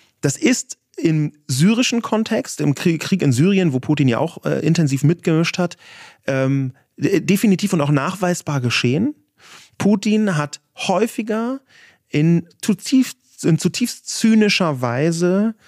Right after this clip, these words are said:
Migrationsbewegungen dazu missbraucht,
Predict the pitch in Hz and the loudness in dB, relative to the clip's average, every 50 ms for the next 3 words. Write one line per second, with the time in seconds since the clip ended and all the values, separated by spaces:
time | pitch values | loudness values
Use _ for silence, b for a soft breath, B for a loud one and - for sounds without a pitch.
0 | b b b b b b b b _ 294 - 156 139 170 - 220 - - 151 156 | b b b b b b b b _ -2 -2 0 0 0 -2 -2 0 0 2 4
1 | 190 220 - - - 214 190 165 190 190 185 165 180 180 185 190 190 190 196 190 | 4 2 2 0 0 -2 0 2 2 2 2 2 2 2 4 4 2 2 2 2
2 | 196 196 185 - _ _ - 127 127 - - - 143 143 139 131 123 120 113 - | 0 -2 -4 -6 _ _ -6 -6 -6 -6 -4 -2 0 2 2 2 2 2 0 -2
3 | - - - 127 123 117 - - 185 254 - - - | -4 -6 -6 -4 -2 -2 0 0 0 0 -2 -4 -10